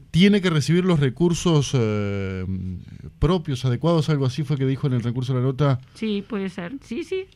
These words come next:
Speaker 2: sí.
Speaker 1: ¿Que no se están recibiendo?
Speaker 2: O sea, este, se reciben lentos.
Speaker 1: Ujú.
Speaker 2: ¿Tá? Eh,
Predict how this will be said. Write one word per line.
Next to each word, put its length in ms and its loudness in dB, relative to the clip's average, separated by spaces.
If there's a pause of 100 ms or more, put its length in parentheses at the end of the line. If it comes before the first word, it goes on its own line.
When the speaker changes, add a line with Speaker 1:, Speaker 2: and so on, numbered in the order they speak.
Speaker 2:
sí. 80 -10
Speaker 1:
¿Que 60 2
no 120 2
se 100 0
están 180 2
recibiendo? 640 2 (520)
Speaker 2:
O 120 -4
sea, 640 4
este, 960 0
se 300 -4
reciben 680 2
lentos. 560 2 (240)
Speaker 1:
Ujú. 340 -4 (120)
Speaker 2:
¿Tá? 400 2 (360)
Eh, 460 4